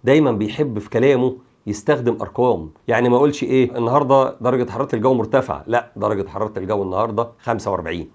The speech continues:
دايما تلاقي الأرقام على لسانه. ده بالنسبة لأول خاصية. تاني حاجة إن هو بيميل لإجراء التجارب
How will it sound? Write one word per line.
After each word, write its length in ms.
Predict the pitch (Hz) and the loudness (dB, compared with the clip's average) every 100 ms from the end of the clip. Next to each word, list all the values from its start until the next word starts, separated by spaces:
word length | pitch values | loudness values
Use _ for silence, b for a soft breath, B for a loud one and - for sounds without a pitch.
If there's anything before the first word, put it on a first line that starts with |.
| _ | _
دايما 260 | 135 190 143 | 4 4 4
تلاقي 440 | - 113 131 113 | 0 -2 -2 -2
الأرقام 720 | 110 113 92 - 117 113 107 107 104 | -6 -8 -10 -2 0 0 -2 -8 -10
على 140 | 101 | -10
لسانه. 380 | 82 101 67 71 _ - | -8 -10 -10 -16 _ -6
ده 100 | 170 | -4
بالنسبة 340 | 143 117 104 | -2 -2 -4
لأول 420 | 85 101 101 98 95 _ | -6 -6 -4 -6 -8 _
خاصية. 480 | - 117 95 71 - b b | -10 -10 -10 -14 -16 b b
تاني 200 | 151 175 | 2 2
حاجة 340 | 156 143 135 135 | 2 0 2 0
إن 240 | 131 107 | 0 -2
هو 260 | 104 127 113 | 0 2 0
بيميل 360 | 98 110 156 | 0 0 0
لإجراء 380 | 104 98 104 151 | 0 -2 0 0
التجارب 540 | - 95 107 117 117 | 0 0 2 2 0